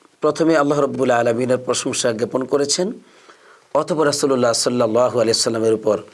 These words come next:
দরুদ পাঠ করে তিনি বলছেন, "হে আল্লাহর বান্দারা,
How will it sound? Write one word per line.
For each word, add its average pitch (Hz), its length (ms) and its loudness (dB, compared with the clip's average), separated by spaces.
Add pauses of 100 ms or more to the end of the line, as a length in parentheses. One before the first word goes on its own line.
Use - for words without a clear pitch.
(380)
দরুদ 123 280 0
পাঠ 123 200 0
করে 120 200 -2
তিনি 131 220 0
বলছেন, 160 420 0 (520)
"হে 160 80 2
আল্লাহর 156 220 0
বান্দারা, 151 460 0